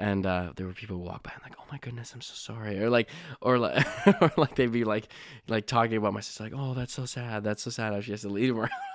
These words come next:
Like, I get, uh, I don't know. Kids do stupid stuff. Kids do dumb things. But I'm not hurting anyone. Um, so next one,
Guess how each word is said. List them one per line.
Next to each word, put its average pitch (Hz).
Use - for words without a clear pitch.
Like, -
I 107
get, 101
uh, 80
I 95
don't 95
know. 92
Kids 190
do 160
stupid 139
stuff. 113
Kids 139
do 123
dumb 113
things. 104
But 240
I'm 302
not 107
hurting 98
anyone. 90
Um, 135
so -
next 131
one, 117